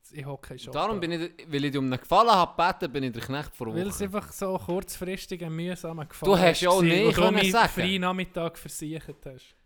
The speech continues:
Speaker 2: Hey, und dann einfach sagen, «Nein, kann ich nicht.»
Speaker 1: Das kann ich nicht. Ich bin funktionieren
Speaker 2: Gut, dann
Speaker 1: nicht
Speaker 2: frage
Speaker 1: so.
Speaker 2: ich dich nicht mehr.
Speaker 1: Mal,
Speaker 2: Jetzt
Speaker 1: wenn man
Speaker 2: aber.
Speaker 1: mich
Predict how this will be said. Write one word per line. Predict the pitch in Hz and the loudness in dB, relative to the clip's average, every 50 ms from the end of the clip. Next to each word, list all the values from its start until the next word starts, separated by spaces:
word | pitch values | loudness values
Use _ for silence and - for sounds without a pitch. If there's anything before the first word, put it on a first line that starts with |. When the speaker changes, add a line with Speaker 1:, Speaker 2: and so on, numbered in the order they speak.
| _ | _
Speaker 2:
Hey, | - 120 113 127 135 135 - _ _ _ _ _ _ _ _ _ - | -14 -10 -6 -6 -6 -6 -6 _ _ _ _ _ _ _ _ _ -10
und | 170 196 - | -8 -4 -2
dann | 247 220 220 - - 147 | -2 -2 -2 -4 -8 -8
einfach | 190 180 - 160 139 | -10 -8 -8 -8 -12
sagen, | - - 156 139 131 120 | -10 -10 -8 -6 -6 -4
«Nein, | 123 127 120 113 101 | -4 -4 -4 -6 -8
kann | 95 - 107 101 104 | -12 -12 -12 -12 -10
ich | 104 101 | -12 -12
nicht.» | 101 92 90 - _ _ | -12 -14 -18 -20 _ _
Speaker 1:
Das | - - - | -18 -16 -12
kann | - 156 160 170 180 | -8 -6 -6 -4 -4
ich | 175 175 | -4 -4
nicht. | 170 170 175 160 135 127 | -4 -4 -6 -6 -8 -10
Ich | 127 147 156 | -10 -12 -10
bin | - 175 156 | -8 -8 -10
funktionieren | - - 160 156 - - - - 156 151 156 185 | -8 -8 -8 -8 -10 -12 -12 -10 -8 -4 0 0
Speaker 2:
Gut, | 214 - | 0 0
dann | - 202 | 0 -2
Speaker 1:
nicht | 165 147 | -4 0
Speaker 2:
frage | 175 180 175 165 | 2 2 2 2
Speaker 1:
so. | - | 2
Speaker 2:
ich | - | -2
dich | 131 165 160 | -2 -2 -2
nicht | 156 156 160 | -2 -2 -2
mehr. | 156 143 120 98 92 165 | -4 -4 -6 -6 -6 -2
Speaker 1:
Mal, | 190 247 277 294 285 | 0 2 2 2 2
Speaker 2:
Jetzt | 247 | 2
Speaker 1:
wenn | 214 220 214 | 0 -2 -2
man | 208 202 | -2 -4
Speaker 2:
aber. | 208 | -4
Speaker 1:
mich | 220 | -6